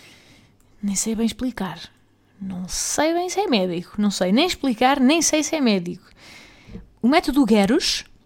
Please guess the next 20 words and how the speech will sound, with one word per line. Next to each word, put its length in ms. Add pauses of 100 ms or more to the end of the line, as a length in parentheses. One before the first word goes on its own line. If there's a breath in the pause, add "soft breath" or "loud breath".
(800)
é 40
uma 140
terapia 380
que 160
surge 280
da 80
necessidade 460
da 160
regulação 720
e 80
reparametrização 1500
da 80
energia 480
eletrostática 1000
no 120
organismo 460
humano. 300
Engraçado, 640
percebi, 300
pai, 360